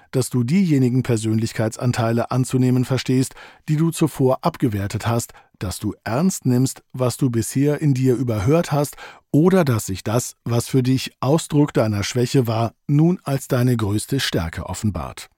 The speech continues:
Deine Freiheit kann darin bestehen,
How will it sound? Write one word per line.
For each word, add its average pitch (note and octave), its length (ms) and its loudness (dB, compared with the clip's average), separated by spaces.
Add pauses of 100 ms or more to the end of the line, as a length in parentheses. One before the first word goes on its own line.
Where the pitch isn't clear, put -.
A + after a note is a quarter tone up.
(840)
Deine C3+ 380 2
Freiheit D3+ 560 0
kann B2+ 220 2
darin B2 340 2
bestehen, A#2+ 540 2